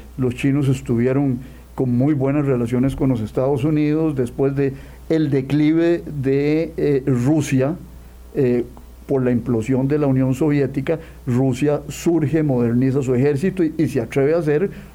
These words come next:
una barbaridad, cuál es la invasión de Ucrania, que significa violar todos los pri-, la Carta de las Naciones Unidas, el principio de soberanía e integridad territorial y promover una guerra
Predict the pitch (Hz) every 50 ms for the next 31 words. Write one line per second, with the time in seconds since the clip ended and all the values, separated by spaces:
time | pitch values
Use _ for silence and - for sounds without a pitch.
0 | - - 139 131 151 165 165 156 139 117 127 120 117 117 113 113 120 123 143 190
1 | - - - - - - - - - - - - - - 135 135 127 127 123 123
2 | 135 151 147 - - - - - 143 143 139 131 120 117 113 113 123 127 120 123
3 | 139 139 139 135 127 120 127 151 151 - - - - - - 143 127 131 - 139
4 | 139 131 123 127 143 185 220 - 143 - 123 117 113 110 101 120 117 - 165 175
5 | 208 185 - - - - - 123 123 131 120 113 123 123 135 170 - - 143 151
6 | 185 214 208 - - 151 147 - 143 127 120 - 120 120 - 233 226 220 208 170
7 | 143 120 117 143 160 196 196 208 160 160 214 247 233 160 123 123 110 - 131 117
8 | 107 135 165 160 - 220 220 208 156 165 139 135 127 123 123 143 175 202 202 208
9 | 190 139 - 147 131 127 120 123 131 156 - - 202 180 185 156 - 147 123 139
10 | 160 180 226 - - - - - - - 165 - 151 135 127 123 123 131 151 190
11 | 220 214 214 190 170 185 185 180 196 196